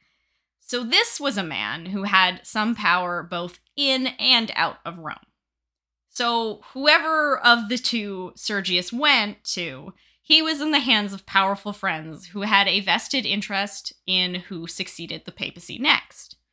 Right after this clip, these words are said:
But while Sergius was either in Tuscany or Spoleto for seven years, shoring up his support with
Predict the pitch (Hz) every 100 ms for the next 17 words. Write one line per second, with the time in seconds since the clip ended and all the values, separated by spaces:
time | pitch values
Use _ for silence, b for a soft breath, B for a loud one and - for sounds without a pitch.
0 | _ _ _ _ _ _ _ _ - 277
1 | 294 359 427 403 320 - 240 214 190 180
2 | - 190 175 180 170 - 170 165 - -
3 | 185 - 170 160 - 170 - 180 151 123
4 | 117 - 185 - 180 156 151 - 101 208
5 | - - - 214 185 170 160 - - 170
6 | - 190 - 175 110 - - 180